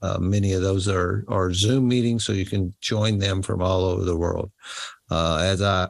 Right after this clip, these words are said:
<clears throat> am so fond of saying, if you'll work these twelve steps and practice in these principles in your daily life, your life is going to get better, and I can guarantee that.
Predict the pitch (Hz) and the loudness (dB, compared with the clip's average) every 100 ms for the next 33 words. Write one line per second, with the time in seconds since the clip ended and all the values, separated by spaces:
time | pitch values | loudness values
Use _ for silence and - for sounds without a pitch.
0 | - 131 135 120 170 208 - - - 110 | -4 -2 0 0 -2 -8 -4 -2 0 0
1 | 92 107 98 107 98 95 87 85 104 95 | 0 0 0 0 0 2 0 0 0 2
2 | 90 90 95 90 87 92 87 82 - 98 | 2 0 0 0 0 0 -2 -4 0 0
3 | 85 - 85 - - - - - 90 85 | 0 0 -2 -2 -4 -4 -2 -2 -2 -2
4 | 90 90 - 101 92 92 85 80 87 82 | -2 -4 -2 -2 -2 -2 -2 -2 -2 0
5 | 78 85 85 80 82 90 82 85 90 90 | 0 0 2 2 2 0 0 -2 0 0
6 | 85 80 78 - - 85 85 - 82 78 | 0 0 -4 -4 -2 0 0 -2 -2 -2
7 | - 87 82 82 76 78 82 90 78 82 | -2 0 0 0 0 -2 -2 -4 -2 -2
8 | 80 80 - 95 85 73 - - | 0 -2 -2 -2 -2 -2 -4 -6